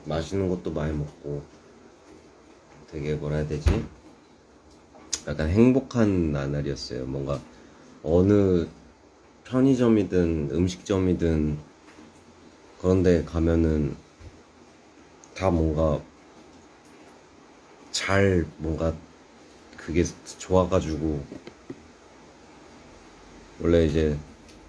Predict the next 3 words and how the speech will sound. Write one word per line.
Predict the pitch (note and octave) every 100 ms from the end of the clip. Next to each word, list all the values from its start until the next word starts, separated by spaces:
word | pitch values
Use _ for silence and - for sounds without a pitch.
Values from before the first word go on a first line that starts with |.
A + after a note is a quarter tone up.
| - - - -
서울에서는 | - B2+ C#3+ C3+ A2+ A2+ F#2+ E2+ D2 D2 - - - - - - - - - - - - - - -
"어서 | D2+ D2+
오세요." | F2 E2+ F2+ F2+ F#2